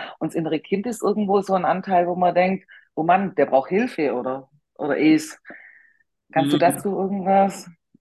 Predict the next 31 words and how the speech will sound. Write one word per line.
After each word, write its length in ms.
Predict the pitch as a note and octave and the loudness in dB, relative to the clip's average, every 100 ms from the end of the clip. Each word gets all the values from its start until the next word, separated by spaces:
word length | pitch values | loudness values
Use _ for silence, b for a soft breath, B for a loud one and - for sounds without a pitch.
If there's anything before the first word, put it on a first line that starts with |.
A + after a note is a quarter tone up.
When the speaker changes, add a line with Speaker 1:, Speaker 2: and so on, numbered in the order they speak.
| E3 | -8
Speaker 2:
Ja, 180 | D3 C#3+ | -2 0
Speaker 1:
Ähm, 120 | D#3 | 0
Speaker 2:
es 140 | D#3 D3+ | 0 -2
gibt 220 | E3 - | -4 -4
Speaker 1:
das 100 | C#3+ | -6
Speaker 2:
ganz 60 | C#3+ | -4
Speaker 1:
verstehe 360 | D3+ - A3 | -2 2 4
ich 60 | F#3+ | 4
Speaker 2:
viel. 40 | |
Speaker 1:
nicht 180 | F3+ D#3 | 2 2
ganz. 400 | F3 F3+ F#3 - _ _ _ | 2 2 0 -8 _ _ _
Speaker 2:
Es 100 | - | -4
gibt 220 | D3+ D3+ | -4 0
dieses 200 | D#3 D3+ | -2 0
Kapitel, 720 | C#3+ C#3 D3+ D3+ D#3 D3+ D3 | -4 -2 -4 0 2 2 2
äh, 380 | C#3 C#3 C3+ C3+ | 0 -2 -2 -2
oder 220 | C3 C3+ | -4 -4
die 80 | C3+ | -2
Lektion 480 | C3+ C#3 - D3 C#3+ | -2 -4 -2 -2 -2
hundertzweiundachtzig. 1200 | C#3+ D3 D3 - C3 B2+ C#3 - - E3+ E3 - | -2 -2 -4 -4 -4 -4 -6 -12 -10 -6 -6 2
Speaker 1:
Zweiundachtzig, 680 | F3+ F#3 D#3 - - E3 - | 4 6 4 0 -6 -6 -4
ja, 220 | G3+ A3 | -2 -2
kenn 220 | G#3+ F#3 F#3 | -2 -6 -6
ich. 140 | E3+ | -8
Mhm, 240 | G#3+ B3 C#4 | -4 -2 -4
Speaker 2:
Und 60 | |
Speaker 1:
genau, 180 | - C3+ | -4 -2
Speaker 2:
da 140 | C#3+ | -2
ist 180 | D3 - | -2 -4
Speaker 1:
ja. 0 | |
Speaker 2:
ganz, 400 | D3 D3+ - - | 0 0 -2 -8